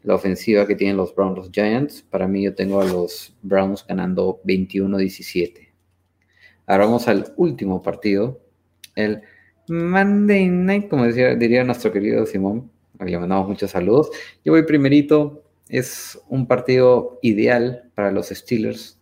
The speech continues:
recuperarse de dos partidos que han pu-, se han puesto en el ojo de la tormenta con las dudas, ¿no? Que puedan hacer en, en postemporada. No está Joe Burrow, tiene una mala línea ofensiva de los Bengals. La presión que puedan dar los Steelers en el pass rush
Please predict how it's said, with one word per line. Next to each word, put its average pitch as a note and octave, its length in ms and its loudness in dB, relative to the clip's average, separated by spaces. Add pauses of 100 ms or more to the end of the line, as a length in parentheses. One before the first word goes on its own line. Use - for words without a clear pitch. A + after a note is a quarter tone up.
recuperarse G2+ 580 -2
de F#2+ 60 2
dos F#2+ 140 0
partidos G#2 500 -2
que F2+ 300 -2
han G2+ 200 -6
pu-, - 160 -6
se - 140 -6
han G#2+ 120 -2
puesto - 240 -6
en G#2+ 60 0
el G2 120 2
ojo A#2+ 260 2
de F2+ 60 -2
la F#2 160 -8
tormenta G#2+ 480 0
con G2 140 -2
las F2 160 -4
dudas, G2+ 460 0 (520)
¿no? A2+ 320 -2 (440)
Que - 120 -6
puedan G#2+ 200 2
hacer G#2 180 0
en, G#2 200 0 (160)
en F#2+ 220 -4
postemporada. F2+ 920 -2 (440)
No A2+ 200 2
está A#2+ 240 0
Joe F2+ 180 -2
Burrow, G#2 440 0 (300)
tiene G2+ 180 -2
una F#2+ 160 0
mala A#2 300 2
línea G#2 560 -2
ofensiva F#2 520 -2
de F#2+ 60 0
los F#2 160 -2
Bengals. F#2+ 540 -4 (320)
La G2+ 220 -6
presión B2+ 440 0
que G#2 80 -4
puedan G#2 360 -2
dar G#2 140 -2
los G#2 160 -2
Steelers G2+ 560 -4
en F#2 100 -6
el F2+ 80 -6
pass G2 360 -6
rush G#2 280 -2